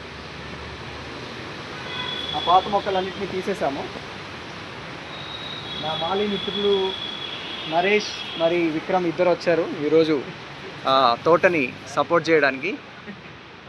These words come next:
ఆ, ఏంటంటే వానాకాలం ముందు ఇలా ముందు పాత మొక్కలన్నింటినీ తీసేసుకొని తర్వాత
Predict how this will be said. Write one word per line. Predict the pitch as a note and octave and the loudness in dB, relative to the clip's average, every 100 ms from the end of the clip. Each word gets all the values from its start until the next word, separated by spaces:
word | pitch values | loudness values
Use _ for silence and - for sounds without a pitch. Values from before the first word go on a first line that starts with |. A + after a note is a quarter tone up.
| - - - - - - - - - - - - - - - - - - - - - D#3+ | -16 -16 -16 -18 -18 -18 -16 -16 -12 -10 -8 -10 -10 -10 -10 -10 -12 -10 -12 -12 -8 -2
ఆ, | E3 D#3+ | -2 -2
ఏంటంటే | D#3+ F#3+ A3+ A#3 | -4 -6 -4 -2
వానాకాలం | G3 F#3+ A3+ A#3 A3+ A3 G#3 | 0 0 0 0 0 0 -4
ముందు | G#3 A3+ | -6 -6
ఇలా | A#3 G#3 G3 | -6 -2 -2
ముందు | F3+ G3 G#3+ | -4 -6 -6
పాత | F#3 F3 G3 | -2 -2 -2
మొక్కలన్నింటినీ | G#3+ G3+ G#3 G3+ G3 F#3+ | -6 -6 -6 -6 -8 -8
తీసేసుకొని | F#3+ F#3+ G3+ - F#3 G3 E3+ F#3+ - - - - - - - | -8 -6 -6 -6 -6 -6 -6 -12 -16 -16 -18 -18 -16 -16 -12
తర్వాత | E3 F3+ G3 | -10 -6 -6